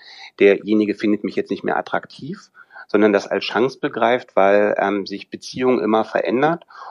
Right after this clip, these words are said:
und so verändern sich auch, verändert sich auch die Körperlichkeit natürlich meines Partners und damit verbunden dann sozusagen auch vielleicht meine Idee, wie kann gelungene Sexualität aussehen.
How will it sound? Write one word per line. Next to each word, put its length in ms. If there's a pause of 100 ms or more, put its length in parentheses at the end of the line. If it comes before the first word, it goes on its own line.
(140)
und 100
so 80
verändern 420
sich 200
auch, 280
verändert 400
sich 180
auch 120
die 100
Körperlichkeit 760
natürlich 360
meines 260
Partners 540 (420)
und 340
damit 300
verbunden 440
dann 160
sozusagen 460
auch 180
vielleicht 300
meine 340 (260)
Idee, 360
wie 80
kann 200
gelungene 320
Sexualität 640
aussehen. 440